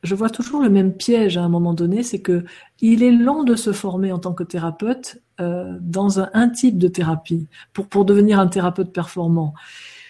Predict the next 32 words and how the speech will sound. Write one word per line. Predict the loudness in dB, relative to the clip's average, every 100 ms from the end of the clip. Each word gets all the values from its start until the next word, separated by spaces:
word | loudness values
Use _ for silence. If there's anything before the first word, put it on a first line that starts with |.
| _ _ _
Ça | -4 0
peut | -2
prendre | -2 0
du | 2 2
temps. | 0 -2 -2 -8 _ -20 -2
Et | 0
donc, | 2 0 0
l'observation, | -2 0 0 -2 -4
c'est | -2
que | -2
des | 0
fois, | -2 -2 -2 -2 -8 -4
on | 2 4
a | 4 0 -8 -2
un, | 0 0 -4 -12 _ _ _ _ _
un, | 0 2 2 0 0
une | 0
chose | 0 2 2 2
pour | -4
pouvoir | -2 -2 -2
accompagner | -2 -2 0 0 2
les | 2 2
êtres, | 0
puis | -2
on | 0
va | 0
chercher | -2 -4 -2
à | -2
tout | -4 -8
faire | -4 -4
avec | -2 -4 -8
ça. | -16